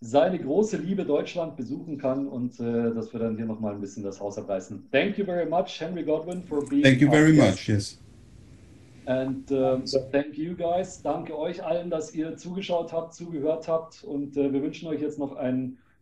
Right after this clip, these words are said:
Speaker 1: schönen Tag, Nachmittag, Abend, wann auch immer ihr uns jetzt gerade gesehen habt. Und, äh, ja,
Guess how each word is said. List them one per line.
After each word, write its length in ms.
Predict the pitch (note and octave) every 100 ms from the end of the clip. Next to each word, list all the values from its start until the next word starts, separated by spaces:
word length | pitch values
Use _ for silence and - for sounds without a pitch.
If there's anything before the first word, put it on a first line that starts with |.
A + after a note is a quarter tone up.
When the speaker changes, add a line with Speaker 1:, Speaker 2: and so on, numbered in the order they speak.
| _
Speaker 1:
schönen 560 | - F#3+ A3+ A3 A3 -
Tag, 380 | D#3+ G3 G#3+ - -
Nachmittag, 800 | A2+ C#3+ G3 F#3+ F#3 F3+ E3+ E3 -
Abend, 540 | D3 E3 F#3 G3 - B2
wann 300 | D#3+ G#3+ -
auch 260 | E3+ F3 -
immer 320 | E3 F3 -
ihr 140 | D#3
uns 160 | D#3+ C#3+
jetzt 220 | D3+ -
gerade 280 | A#2+ C3 C3+
gesehen 400 | A#2 A#2 C3 B2
habt. 340 | A#2 B2+ - -
Und, 320 | B2+ A#2 C3
äh, 220 | A#2+ A2+ - - - _ _ _
ja, 360 | - G3+ -